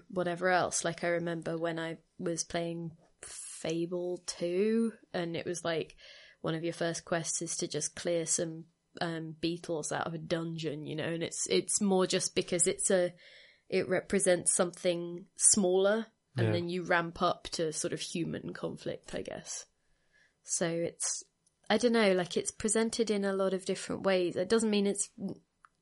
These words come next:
Speaker 1: presented well very often, but it's, I,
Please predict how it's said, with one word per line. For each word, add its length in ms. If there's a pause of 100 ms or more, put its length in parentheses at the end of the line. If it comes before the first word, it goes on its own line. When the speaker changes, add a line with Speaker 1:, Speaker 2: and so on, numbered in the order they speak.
(160)
Speaker 1:
presented 500
well 380
very 300
often, 500
but 260 (1200)
it's, 560 (220)
I, 200